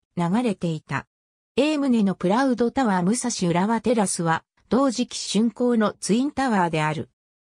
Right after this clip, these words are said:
両タワーの愛称は、成屋となっているため、成屋ガーデンとも呼称される。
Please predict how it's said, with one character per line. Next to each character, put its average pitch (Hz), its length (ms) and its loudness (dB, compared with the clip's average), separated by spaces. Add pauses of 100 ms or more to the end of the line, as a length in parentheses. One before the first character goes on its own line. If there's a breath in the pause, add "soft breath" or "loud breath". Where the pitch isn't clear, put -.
(160)
両 277 260 0
タ 330 180 -2
ワ 285 180 2
ー 214 40 2
の 175 120 2
愛 180 140 2
称 190 300 0
は、 165 200 0 (200)
成 202 240 2
屋 277 140 -2
と 262 140 -6
な 254 120 -2
っ 254 80 -6
て - 140 -2
い 208 60 2
る 196 120 -2
た 175 100 -4
め、 170 220 -2 (240)
成 180 200 2
屋 277 140 0
ガ 277 200 0
ー - 20 0
デ 240 120 0
ン 226 100 2
と 226 120 0
も 226 140 2
呼 190 160 0
称 226 200 0
さ 214 180 -4
れ 180 120 0
る。 151 160 -4